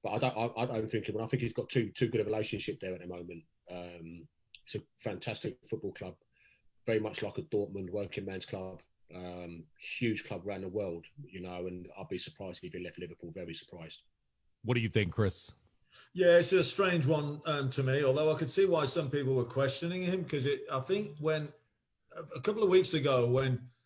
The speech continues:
Speaker 3: it was a possibility that the unthinkable might happen and Liverpool weren't gonna, weren't gonna defend their title, he was slowly losing his composure, and he was losing it in, in interviews,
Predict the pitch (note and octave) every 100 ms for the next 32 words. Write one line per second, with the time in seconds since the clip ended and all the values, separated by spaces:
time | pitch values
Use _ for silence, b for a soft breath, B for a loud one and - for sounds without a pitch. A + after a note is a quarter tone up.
0 | b b - A#2 B2 - D3 C#3 C#3 D3+
1 | D#3 A#2+ G#2+ A#2 A#2+ - - C3+ B2+ A#2+
2 | D#3+ C3+ B2+ A#2+ A#2 A2 C#3+ B2+ A2 A#2
3 | B2+ A#2+ B2 A#2 A#2 C3+ C#3+ A#2+ A2+ G#2+
4 | - B2+ B2 C3 B2+ B2 B2 C3 B2 A#2
5 | G#2+ C3+ D3+ B2+ G#2+ - B B B -
6 | D3+ D#3 - F3 E3 C#3 C#3 B2+ B2 A#2
7 | B2+ A2+ C3+ D3 A2 G#2+ - b b b
8 | - C3+ C#3 C3+ C3+ D3+ D#3+ C3+ C3+ C3+
9 | - C3 A#2+ B2 _ C#3+ C#3+ D3+ C3+ A#2
10 | A2 G#2